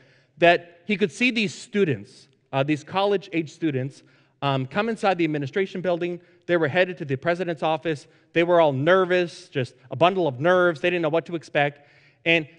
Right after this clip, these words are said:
the door of the president's office would creak open, and all he could see of the president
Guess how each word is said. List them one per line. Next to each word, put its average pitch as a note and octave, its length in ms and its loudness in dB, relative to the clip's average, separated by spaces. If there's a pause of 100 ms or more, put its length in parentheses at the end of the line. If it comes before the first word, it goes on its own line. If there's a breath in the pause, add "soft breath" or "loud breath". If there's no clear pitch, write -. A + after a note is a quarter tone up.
the F3+ 100 4
door A3+ 360 6
of F3+ 120 -2
the D3+ 60 -6
president's G#3 460 -2
office D3 400 -2
would C#3 160 -8
creak A3+ 400 -6
open, C3 500 -2 (380 soft breath)
and E3+ 140 -2
all G#3+ 260 4
he C4+ 140 -2
could A#3 180 -8
see A3+ 180 -4
of F#3+ 80 -4
the D#3+ 80 -4
president D#3+ 600 -4